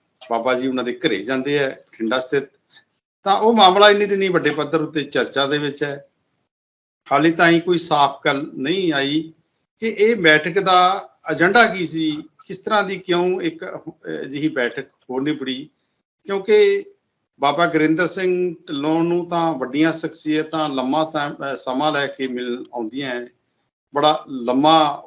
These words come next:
ਉਹਨਾਂ ਨੂੰ ਇੰਤਜ਼ਾਰ ਕਰਨੀ ਪੈਂਦੀ ਹੈ, ਵੱਡੀਆਂ ਸ਼ਖਸੀਅਤਾਂ ਦੁਨੀਆ ਭਰ ਦੀਆਂ। ਤਾਂ ਅਜਿਹੇ ਦੌਰਾਨ ਇੱਕ ਅਜਿਹੀ ਸ਼ਖਸੀਅਤ, ਕਹਿਣ ਦਾ ਭਾਵ ਕਿ ਬਾਬਾ ਗੁਰਿੰਦਰ ਸਿੰਘ ਢਿੱਲੋਂ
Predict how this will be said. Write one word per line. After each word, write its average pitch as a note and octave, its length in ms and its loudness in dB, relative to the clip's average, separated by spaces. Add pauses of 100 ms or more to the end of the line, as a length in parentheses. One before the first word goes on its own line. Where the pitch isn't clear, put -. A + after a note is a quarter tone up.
(120)
ਉਹਨਾਂ D3+ 280 -6
ਨੂੰ D3+ 180 -6
ਇੰਤਜ਼ਾਰ B2+ 480 0
ਕਰਨੀ C3+ 300 -6
ਪੈਂਦੀ B2+ 360 -10
ਹੈ, A#2+ 60 -6
ਵੱਡੀਆਂ C3 340 -2
ਸ਼ਖਸੀਅਤਾਂ C3 640 -8
ਦੁਨੀਆ A#2+ 300 -6
ਭਰ B2+ 200 -10
ਦੀਆਂ। A#2+ 280 -10 (640)
ਤਾਂ E3 320 4 (1040)
ਅਜਿਹੇ E3+ 260 6
ਦੌਰਾਨ G#3 340 6
ਇੱਕ G3+ 220 -4 (100)
ਅਜਿਹੀ F3+ 580 -4
ਸ਼ਖਸੀਅਤ, E3 760 0
ਕਹਿਣ D3+ 220 0
ਦਾ D#3+ 100 2
ਭਾਵ D3 320 -2
ਕਿ C#3 180 -4
ਬਾਬਾ B2+ 380 -2
ਗੁਰਿੰਦਰ B2 400 -6
ਸਿੰਘ C3 300 -8
ਢਿੱਲੋਂ A2+ 300 -6